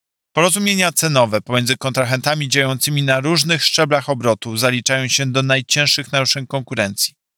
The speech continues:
Posiadany przez nas materiał dowodowy uzasadnia podejrzenie, że dla urządzeń marki Kersier ustalane były ceny sprzedaży detalicznej produktów, co mogło prowadzić do ich zawyżania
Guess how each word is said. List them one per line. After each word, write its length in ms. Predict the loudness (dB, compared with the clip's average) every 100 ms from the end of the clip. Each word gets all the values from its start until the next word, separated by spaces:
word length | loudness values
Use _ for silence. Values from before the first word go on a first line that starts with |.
| _
Posiadany 460 | 0 2 4 2
przez 200 | 0 -2
nas 160 | 0 0
materiał 480 | 0 2 2 2 2
dowodowy 500 | -4 0 0 0 0
uzasadnia 580 | 0 2 4 4 2 0
podejrzenie, 580 | 0 2 2 2 0 -4 _ _
że 100 | 0
dla 140 | 4
urządzeń 460 | 4 4 2 2 2
marki 360 | 0 -2 -8 0
Kersier 540 | 0 2 0 -4 -6 -12 -6
ustalane 520 | 0 2 2 2 0
były 240 | 0 -2
ceny 320 | 2 2 2 0
sprzedaży 440 | -2 2 2 2
detalicznej 520 | -4 -2 0 0 -4
produktów, 540 | -2 -2 -2 -4 -6 -8 -6
co 120 | -2
mogło 300 | 2 2 2
prowadzić 460 | 0 2 2 2 0
do 140 | 0
ich 140 | 0 2
zawyżania 680 | 2 2 2 0 -2 -4